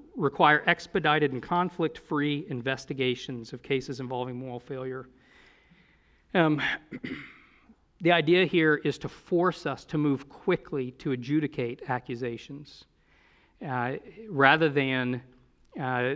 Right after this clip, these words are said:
these things unfolding over, uh, over a careful process. The problem with this overture, the way it was crafted, is that it, uh,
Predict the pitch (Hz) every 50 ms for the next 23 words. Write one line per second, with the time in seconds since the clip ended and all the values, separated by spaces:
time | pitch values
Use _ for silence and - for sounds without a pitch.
0 | 151 135 147 143 135 - 165 147 131 - - - 139 135 - - - 156 151 147
1 | 151 143 139 127 127 127 131 - - 139 135 131 131 131 131 127 123 123 117 -
2 | - _ _ _ _ _ _ _ _ _ _ - 143 127 123 120 120 - - -
3 | 135 127 135 123 117 - - - 139 127 - 139 - - - 123 117 117 - -
4 | 139 123 - - - - - _ - - _ _ 156 147 - - 165 170 175 185
5 | 196 180 160 147 151 147 - 160 139 139 139 160 156 - - 170 175 175 - -
6 | _ _ _ _ _ _ _ - 269 156 131 120 123 131 139 143 151 - 151 127
7 | - - - 147 139 135 135 - - 160 151 - - _ _ _ _ _ _ _
8 | _ - 170 143 143 135 127 - - - 143 139 139 131 131 131 - - - 196
9 | 135 123 127 120 117 120